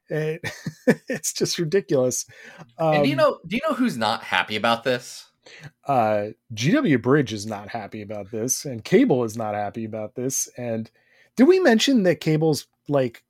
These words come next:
Speaker 1: powers are on the fritz in this arc? I don't think we mentioned that.
Speaker 2: That's because of Cywar.
Speaker 1: Right.
Speaker 2: Uh,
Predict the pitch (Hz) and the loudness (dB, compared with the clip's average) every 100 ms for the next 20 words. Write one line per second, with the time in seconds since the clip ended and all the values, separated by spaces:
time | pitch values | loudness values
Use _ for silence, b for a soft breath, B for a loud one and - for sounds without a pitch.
0 | - - 127 156 160 156 165 156 156 147 | -8 0 2 4 2 0 0 0 0 -2
1 | - 165 160 - - 156 151 156 151 151 | -2 -4 -2 -6 -6 -4 -2 -2 -2 -4
2 | 160 - - 139 143 156 135 123 117 120 | -8 -12 -10 -2 -2 -2 -2 -2 -2 -2
3 | - 117 101 101 - _ _ _ _ _ | -6 -8 -12 -14 -20 _ _ _ _ _
4 | 127 147 156 - 160 160 127 - 120 113 | 2 4 4 0 -4 -4 -2 4 6 6
5 | 101 90 92 - _ _ _ _ 131 151 | 4 -2 -4 -12 _ _ _ _ 4 8
6 | 214 165 85 | 8 6 2